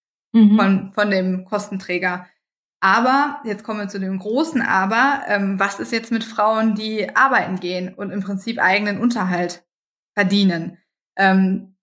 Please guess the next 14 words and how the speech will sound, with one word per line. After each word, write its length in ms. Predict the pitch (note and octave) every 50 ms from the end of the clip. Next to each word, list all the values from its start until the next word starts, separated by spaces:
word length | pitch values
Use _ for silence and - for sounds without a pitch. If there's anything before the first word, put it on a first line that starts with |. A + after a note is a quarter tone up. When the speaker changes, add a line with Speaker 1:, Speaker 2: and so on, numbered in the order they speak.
| _ _ _ _ _ _
Speaker 2:
da 200 | - F#3 F#3+ F#3+
ist 120 | A3 A3 G#3+
es 100 | G#3 -
halt 260 | A3 A3+ A3+ A3 - -
so, 340 | A3 A#3 A#3+ B3 C4 C4 - - - _ _ _ _ _ _ _ -
dass 200 | G#3 G3 F#3+ -
sie 560 | F#3+ F#3 F#3+ G#3 A3 A#3+ C4+ C#4+ C#4 - - _
theoretisch, 1000 | - A3 G#3 G3+ F#3 F#3 F#3+ G3+ A3+ A3+ - C#4+ C4+ C#4 D4+ D4 - - - - - _
ähm, 720 | - A3 A3 A3 A3 A3 A3 A3 A3 A3 A3 G#3+ A3 - -
ihren 320 | - - - G#3 G3+ G3 -
Aufenthalt 560 | - - G#3+ G#3+ A3+ G3 - G#3 G3 F#3+ F3+
selber 320 | F#3 F3+ G#3 A#3+ B3 B3
zahlen 520 | B3 - C4+ B3+ A#3+ B3+ B3+ B3+ A#3+ A3 A3+
müssen, 540 | A#3+ C4 A#3+ - C#4+ C#4 C#4+ E4+ F4+ E4